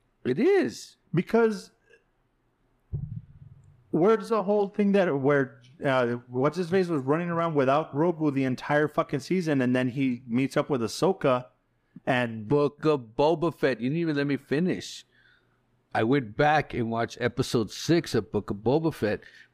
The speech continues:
Speaker 1: when Mandalorian came back, and that's when they did the clip with Luke training Grogu. That was in s-, episode six of book,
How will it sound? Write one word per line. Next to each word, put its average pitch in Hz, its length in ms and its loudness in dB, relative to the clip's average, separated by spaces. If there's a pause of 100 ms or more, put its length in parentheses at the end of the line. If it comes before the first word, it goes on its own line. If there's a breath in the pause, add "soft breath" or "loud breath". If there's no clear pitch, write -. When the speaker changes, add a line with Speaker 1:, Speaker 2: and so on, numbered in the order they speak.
Speaker 1:
when 110 300 0
Mandalorian 113 600 0
came 110 240 -2
back, 120 340 -2
and 110 180 -2
that's 107 220 -4
when 117 120 0
they 104 100 0
did 104 180 -4
the 110 80 -2
clip 117 320 -2
with 110 200 0
Luke 117 360 0 (460 soft breath)
training 113 560 -2
Grogu. 117 540 0 (500)
That 107 160 2
was 107 180 0
in 104 120 -2
s-, - 300 -10
episode 120 460 -2
six - 340 -2
of 95 220 -4
book, 107 160 0